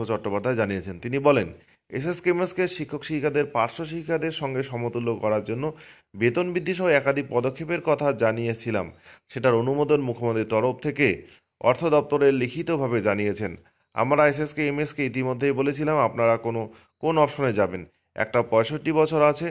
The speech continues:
আর একটা ষাট বছর আছে। কর্মচারীরা যে অপশনে যাবেন লিখিতভাবে দিলে তা করে দেওয়া হবে, তবে বেতন বৃদ্ধি হলেও নিয়মের বাইরে গিয়ে তাদের আর কোনো সুযোগ সুবিধা দেওয়া হবে না বলে স্পষ্ট জানিয়ে দেন শিক্ষামন্ত্রী। তিনি আরও বলেন, রাজ্যে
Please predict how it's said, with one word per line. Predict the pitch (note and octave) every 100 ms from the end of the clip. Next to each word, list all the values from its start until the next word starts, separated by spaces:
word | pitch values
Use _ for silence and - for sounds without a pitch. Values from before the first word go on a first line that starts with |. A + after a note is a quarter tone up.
| E3 - _ _
আর | G2+ A2
একটা | G#2+ B2+
ষাট | C3 A2+ G2
বছর | G#2+ G#2+ F#2+
আছে। | F#2+ E2 _ _ _ G2
কর্মচারীরা | A#2 D3 D#3+ D#3+ E3 A#2
যে | C3 C#3+
অপশনে | C#3 D#3 D3+
যাবেন | C#3+ C#3+ D#3+ - -
লিখিতভাবে | A#2 C3+ C3 A#2+ A#2 A#2+
দিলে | A2+ C3 D#3 C3+
তা |
করে | A#2+ G#2+ G#2
দেওয়া | G#2+ G2
হবে, | G2 F#2 - - _
তবে | A#2+ B2+
বেতন | G2+ B2 D#3+ E3
বৃদ্ধি | D#3+ C#3+ C#3+
হলেও | D#3 A2
নিয়মের | G#2 B2+ C3+ A#2 G2
বাইরে | A2+ C#3+ D#3
গিয়ে | E3+
তাদের | D#3 B2+ B2+ - -
আর | C3 C#3
কোনো | E3 E3+
সুযোগ | D#3+ C#3 C3+
সুবিধা | C3 A#2+ A2
দেওয়া | G#2 G#2 G#2+ - _ _ -
হবে | A#2+ D3
না | D3 B2
বলে | A2+ A2+
স্পষ্ট | A2+ A#2 A#2+ C3+ G#2+
জানিয়ে | G2+ G#2 G#2
দেন | C#3
শিক্ষামন্ত্রী। | - G#2 G#2 F#2+ F#2 A2 F#2 - _ _ _ _ -
তিনি | C#3
আরও | C3 D#3
বলেন, | D#3 A2+ F2 E2 _ _
রাজ্যে | - A#2